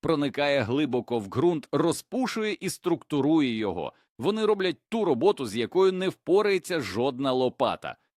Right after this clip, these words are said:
Вони дістають з глибини поживні речовини та підіймають їх нагору. А їхня зелена маса, наче жива ковдра, захищає ґрунт від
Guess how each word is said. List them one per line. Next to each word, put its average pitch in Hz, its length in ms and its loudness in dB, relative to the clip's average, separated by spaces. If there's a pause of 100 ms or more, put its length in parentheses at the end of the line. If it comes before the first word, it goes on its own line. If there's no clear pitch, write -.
(140)
Вони 160 300 -2
дістають 156 500 -4
з 107 100 -6
глибини 127 520 -2
поживні 151 560 -2
речовини 139 580 -2
та 160 200 -2
підіймають 123 840 -2 (140)
їх 139 360 -2
нагору. 117 560 -2 (200)
А 123 180 0
їхня 117 460 -2
зелена 101 540 -2
маса, 156 520 -4
наче 135 420 -4
жива 87 320 -6
ковдра, 135 420 -2
захищає 127 600 -2
ґрунт 117 400 -4
від 120 240 -2